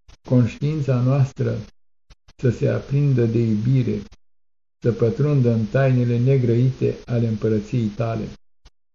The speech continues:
să te cunoască pe tine cel nevăzut, necuprins, netălmăcit, atot,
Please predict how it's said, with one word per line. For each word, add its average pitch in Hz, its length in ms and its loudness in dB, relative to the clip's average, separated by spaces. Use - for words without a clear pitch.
să 123 120 2
te 127 160 4
cunoască 139 480 2
pe 120 180 2
tine 139 380 0
cel 123 260 2
nevăzut, 127 800 2
necuprins, 135 800 2
netălmăcit, 131 1000 2
atot, 131 600 -2